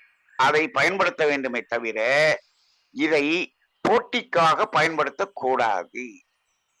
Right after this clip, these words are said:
அந்த அடிப்படையிலே இப்போ ஒரு மருத்துவர்ல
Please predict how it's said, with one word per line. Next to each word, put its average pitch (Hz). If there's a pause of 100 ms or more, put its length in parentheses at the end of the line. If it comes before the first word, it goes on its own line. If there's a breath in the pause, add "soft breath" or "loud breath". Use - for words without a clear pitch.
(540)
அந்த 180
அடிப்படையிலே 123 (380)
இப்போ 143
ஒரு 151
மருத்துவர்ல 151